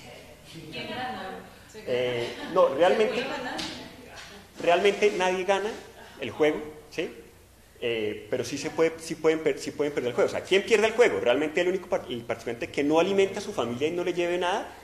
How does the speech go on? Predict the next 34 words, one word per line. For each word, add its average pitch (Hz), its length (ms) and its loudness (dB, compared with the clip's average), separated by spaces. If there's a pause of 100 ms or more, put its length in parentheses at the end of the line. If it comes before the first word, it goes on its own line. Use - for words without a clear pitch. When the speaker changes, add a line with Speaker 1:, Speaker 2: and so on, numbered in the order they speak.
(180)
Speaker 2:
pues 110 120 -8
se 120 100 -4
murió, 214 380 6
porque 202 220 -2
no 120 140 0
comió, 196 360 4
entonces 127 320 -6
se - 120 -6
murió, 190 320 4 (200)
¿sí? 180 120 -2 (500)
Simplemente. 208 520 2 (560)
De 151 80 4
resto, 185 360 2 (600)
de - 60 -2
resto 175 260 -2
no 202 100 0
hay 202 80 4
un 202 100 0
ganador. 175 460 2
De 123 80 -4
hecho, 156 200 -6
cuando 143 320 -4
lo, 117 160 -6
yo 127 280 -4
he - 20 -2
hecho 151 140 -10
la 175 100 -2
dinámica 180 480 -2 (180)
y 131 100 -4
es 123 100 -6 (300)
al 151 140 -2
final 160 240 -4
del 175 100 -6
juego, 175 260 -2